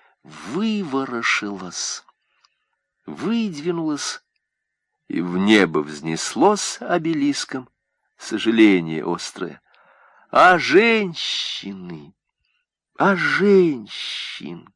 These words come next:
как мог он эти годы миновать? Разве не они самое главное, для чего мы все остаемся жить? Это была невысокая мысль. Вот именно так она была.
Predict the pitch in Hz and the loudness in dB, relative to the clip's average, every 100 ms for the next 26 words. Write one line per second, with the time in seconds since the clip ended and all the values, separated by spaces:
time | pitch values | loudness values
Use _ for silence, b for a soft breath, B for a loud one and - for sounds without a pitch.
0 | _ - 156 131 - 104 104 110 - 95 | _ 0 2 2 -2 -6 -2 -2 -4 -8
1 | 87 90 85 - - 73 78 78 65 67 | -6 -6 -8 -8 -14 -10 -8 -8 -10 -18
2 | 78 76 67 64 - - _ _ _ _ | -20 -20 -18 -20 -20 -20 _ _ _ _
3 | _ _ - 202 160 127 95 67 78 - | _ _ 4 4 4 -4 -8 -8 -10 -16
4 | - - 214 185 165 120 127 110 82 71 | -6 -4 -2 -4 -6 -6 -6 -6 -8 -6
5 | 76 104 143 147 139 - - 120 85 b | -6 -6 -6 -6 -6 -8 -4 -2 -4 b
6 | b b b b 95 - 92 87 82 76 | b b b b -6 -4 -6 -4 -6 -8
7 | - - - _ _ - 82 76 - - | -14 -14 -20 _ _ -6 -4 -6 -14 -20
8 | _ _ _ _ _ 87 90 90 92 95 | _ _ _ _ _ -8 0 2 4 2
9 | - 101 98 98 101 92 - - - _ | 4 2 4 2 2 -2 -4 -10 -14 _
10 | _ _ _ _ _ _ _ _ - 82 | _ _ _ _ _ _ _ _ -6 -6
11 | - - 76 67 - 92 80 69 62 62 | -6 -10 -10 -14 -6 -6 -6 -10 -16 -14
12 | 64 64 64 | -10 -10 -12